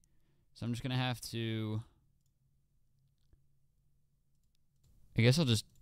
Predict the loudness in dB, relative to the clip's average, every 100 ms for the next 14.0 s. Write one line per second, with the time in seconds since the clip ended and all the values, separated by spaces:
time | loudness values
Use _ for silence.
0 | -20 -10 0 4 6 8 8 6 6 6
1 | 6 2 0 -2 -2 -2 0 0 2 2
2 | 2 0 -4 -10 -20 -20 -20 -20 -6 0
3 | 4 4 2 0 2 4 4 4 0 -8
4 | -20 -20 -20 -20 -20 -20 -20 -20 -20 -20
5 | -20 -20 -20 -20 -20 -20 0 6 8 8
6 | 6 4 6 6 6 6 4 6 4 4
7 | 2 4 4 2 2 4 6 6 4 2
8 | -6 -12 -6 0 2 2 2 -2 -4 -12
9 | -20 -20 -20 -20 -20 -20 -20 -20 -20 -20
10 | 0 4 4 4 4 4 4 4 4 4
11 | 4 0 -10 -20 -20 -20 -20 -20 -20 -20
12 | -20 -20 -20 -20 -20 -20 -20 -20 -20 -2
13 | 2 6 6 6 2 4 6 6 4